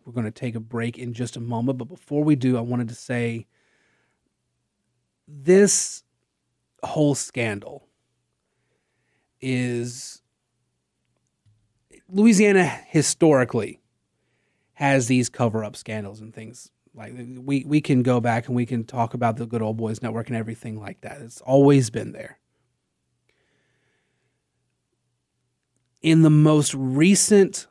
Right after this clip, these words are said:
election, twenty nineteen, with the exception of Edwards getting reelected, voters across the state of Louisiana chose more conservative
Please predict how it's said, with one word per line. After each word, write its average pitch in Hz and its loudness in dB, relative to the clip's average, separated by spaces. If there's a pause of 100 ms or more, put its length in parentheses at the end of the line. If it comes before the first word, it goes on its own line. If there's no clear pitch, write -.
(100)
election, 117 -2
twenty 156 4
nineteen, 127 0
with 117 -8
the 117 -4
exception 139 0
of 135 2
Edwards 123 0
getting 113 -4
reelected, 113 -6 (1160)
voters 147 4
across 143 2
the 156 -6
state 139 0
of 131 -2
Louisiana 117 2
chose 127 2
more 131 4
conservative 147 2